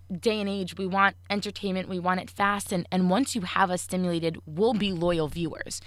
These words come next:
Once we know that car-, Carpool Karaoke is funny, can make us laugh, is light, it's, you get to see a celebrity singing their own songs in the car, just like we sing their songs. I mean, it's, it's phenomenal. This is, this is how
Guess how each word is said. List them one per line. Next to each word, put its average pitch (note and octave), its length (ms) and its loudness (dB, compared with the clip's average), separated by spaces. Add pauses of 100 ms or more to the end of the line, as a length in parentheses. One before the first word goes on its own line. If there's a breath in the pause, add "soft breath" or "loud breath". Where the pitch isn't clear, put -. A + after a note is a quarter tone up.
(320 loud breath)
Once B3+ 280 6
we B3 80 4
know G#3 240 8
that F#3+ 180 4
car-, - 240 4
Carpool F#3+ 320 -2
Karaoke F3+ 540 2
is F3 160 -2
funny, F#3+ 320 2
can F#3 180 -4
make F3 160 -2
us F#3 200 -4
laugh, F#3+ 420 4
is E3 180 -6
light, F3+ 360 4
it's, - 240 -6 (300 loud breath)
you G3+ 80 -4
get G3+ 100 2
to F3+ 80 -8
see - 160 -2
a F#3+ 40 0
celebrity F#3 540 4
singing G3+ 340 -2
their F#3 140 2
own F3 140 0
songs F3 320 0
in G#3+ 160 -2
the G#3 60 2
car, F3 260 -2
just - 180 -10
like G#3 140 -4
we G3 260 -4
sing F3+ 360 -4
their F3 180 -2
songs. E3+ 640 -2 (420 loud breath)
I A3+ 80 6
mean, G3 380 2 (1080 soft breath)
it's, - 260 8
it's - 200 2
phenomenal. A3+ 500 6
This F#3+ 200 -4
is, G3 160 -4
this G#3+ 260 2
is C#4 120 -4
how F3+ 520 4